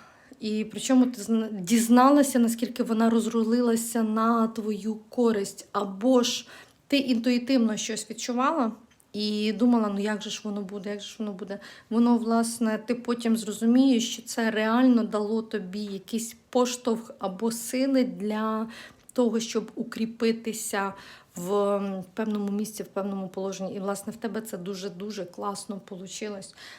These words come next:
Власне, так, розклад закривається дуже класними картами, тому що на порозі,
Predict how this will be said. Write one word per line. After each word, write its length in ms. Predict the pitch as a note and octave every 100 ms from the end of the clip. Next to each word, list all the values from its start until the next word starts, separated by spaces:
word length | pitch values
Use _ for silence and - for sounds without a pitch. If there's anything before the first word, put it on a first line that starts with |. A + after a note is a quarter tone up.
| -
Власне, 460 | G3+ G#3 G3+ A3+ G3+ -
так, 300 | G3+ F3+ - -
розклад 360 | G#3+ - G#3+
закривається 580 | G3 G3+ G3+ G3+ G3 G3
дуже 240 | F#3 G3
класними 460 | G3 G3+ F#3+ G#3 G3
картами, 420 | A#3+ B3+ B3+ A#3+ A#3
тому 300 | G#3+ G3+ G#3
що 360 | - G#3 G3+ - - - -
на 160 | G#3+
порозі, 720 | G#3 A3 A3 D4+ F#4 C4+ A#3